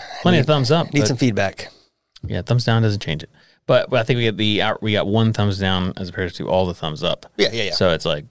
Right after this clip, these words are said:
Speaker 2: That's fine.
Speaker 1: I don't, I don't care if
Speaker 2: But
Speaker 1: one,
Speaker 2: still, fuck 'em.
Speaker 1: one person doesn't like it. Okay. Not concerned. <laughs>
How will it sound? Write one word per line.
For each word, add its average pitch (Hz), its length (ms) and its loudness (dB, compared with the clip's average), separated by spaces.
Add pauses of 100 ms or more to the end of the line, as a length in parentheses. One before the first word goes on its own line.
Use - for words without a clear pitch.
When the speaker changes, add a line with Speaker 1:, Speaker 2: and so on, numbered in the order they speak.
(540)
Speaker 2:
That's - 140 -4
fine. - 240 -6 (180)
Speaker 1:
I - 60 -14
don't, - 200 -12
I - 40 -10
don't 85 100 -8
care 80 160 -4
if - 60 -8
Speaker 2:
But - 100 -4
Speaker 1:
one, - 80 -2
Speaker 2:
still, 107 160 0
fuck - 220 -6
'em. - 100 -16 (200)
Speaker 1:
one 117 200 2
person 101 300 0
doesn't 104 220 0
like 101 180 -2
it. 113 200 -8 (380)
Okay. - 220 -10 (760)
Not - 140 -8
concerned. - 440 -14
<laughs> - 60 -20